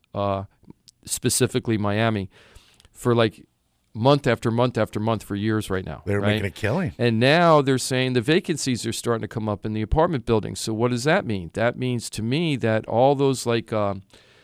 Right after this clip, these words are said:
Speaker 1: those, uh, trust funds, the, the reits, the real estate investment trusts that were just gobbling up all the homes. Remember all those cash buyers in twenty twelve and
Speaker 2: Oh, yeah.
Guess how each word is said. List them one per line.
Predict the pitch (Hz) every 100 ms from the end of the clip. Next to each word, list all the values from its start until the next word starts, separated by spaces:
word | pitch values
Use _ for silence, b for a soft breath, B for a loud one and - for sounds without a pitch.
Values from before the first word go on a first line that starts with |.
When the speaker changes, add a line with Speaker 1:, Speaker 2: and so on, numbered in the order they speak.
| b b _
Speaker 1:
those, | 123 117 107
uh, | 110 104 98
trust | - 160 165 - -
funds, | 117 104 -
the, | 110 - - - _
the | - 123 117
reits, | 117 156 117 - -
the |
real | 107 123
estate | 120 - 123
investment | 113 120 135 131 110
trusts | - 101 -
that | - 104
were | 107
just | 117 - -
gobbling | 135 131 127 127 123
up | 123 -
all | 113
the | 113
homes. | 113 120 98
Remember | 110 113 127
all | 123
those | 113 104
cash | - 127 113 113
buyers | - 110 110 120 101
in | 104
twenty | - 117 120
twelve | 113 - 117 120 110
and |
Speaker 2:
Oh, |
yeah. | 98